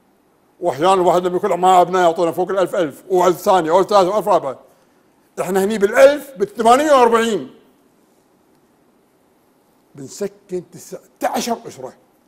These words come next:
أنا إذا الوزير قاري هالحكي ويقول هذا لجهود شباب، أنا أقول هاي طامة كبرى، وإذا ما قرأ طامة كبرى أكثر.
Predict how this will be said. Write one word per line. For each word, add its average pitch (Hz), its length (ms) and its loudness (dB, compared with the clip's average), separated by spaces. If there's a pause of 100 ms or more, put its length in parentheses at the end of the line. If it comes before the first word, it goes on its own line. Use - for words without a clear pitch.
(1300)
أنا 147 400 -8 (680)
إذا 143 120 -6
الوزير 151 600 -4
قاري 202 220 4
هالحكي 160 420 -4 (1200)
ويقول 160 360 0
هذا 175 320 6
لجهود 156 240 -4
شباب، 170 380 -2
أنا 131 120 -10
أقول 123 280 -16 (200)
هاي 139 120 -10
طامة 135 260 -14
كبرى، 165 220 -14
وإذا 151 280 -2
ما 226 100 6
قرأ 226 420 4 (560)
طامة 139 320 -8 (160)
كبرى 151 180 -10
أكثر. - 200 -14